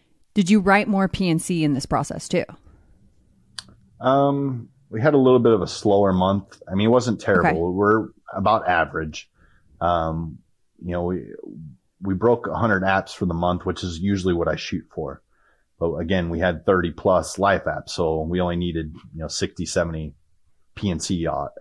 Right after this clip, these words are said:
Speaker 2: you know, apps to get to that point. Um, so yeah, so I mean, we didn't have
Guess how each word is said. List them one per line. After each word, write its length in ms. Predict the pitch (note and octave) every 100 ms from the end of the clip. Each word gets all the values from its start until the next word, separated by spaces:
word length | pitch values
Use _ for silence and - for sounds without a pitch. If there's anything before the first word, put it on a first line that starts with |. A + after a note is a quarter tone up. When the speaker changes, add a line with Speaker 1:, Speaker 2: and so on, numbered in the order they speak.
| E2+
Speaker 2:
you 100 | E2
know, 80 |
apps 360 | C#2 E2 D#2 -
to 60 | F2+
get 180 | F2+
to 100 | -
that 180 | D2+ - -
point. 180 | D2 - _ _ _ _ _ _ _ _
Um, 360 | E2+ D#2+ D2+ D#2
so 160 | -
yeah, 160 | A2+ F2
so 160 | - A2+
I 20 |
mean, 280 | A2+ A2 A2+
we 80 |
didn't 200 | A#2 C#3+
have 240 | B2+ C3